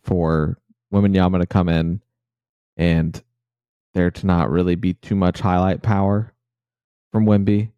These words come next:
He, he did have that nice move over Mo Wagner. But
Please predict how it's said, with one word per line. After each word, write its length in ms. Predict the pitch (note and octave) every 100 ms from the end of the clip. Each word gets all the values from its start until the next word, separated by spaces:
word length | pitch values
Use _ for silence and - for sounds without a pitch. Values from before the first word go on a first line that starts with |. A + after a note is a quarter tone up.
| _ _ _ _ _ -
He, 340 | F2 D#2 C#2+ -
he 140 | F2
did 340 | - F#2+ F#2+
have 300 | F#2+ F#2 F#2
that 280 | F#2+ F2 -
nice 400 | - F2+ F#2 -
move 260 | F#2 F2 F#2
over 520 | E2+ F2 E2 E2 - -
Mo 160 | F2+
Wagner. 560 | F2+ F#2+ G2 G2 A2 B2 _ _ _ _ _ _ _ _ _ -
But 240 | F#2 -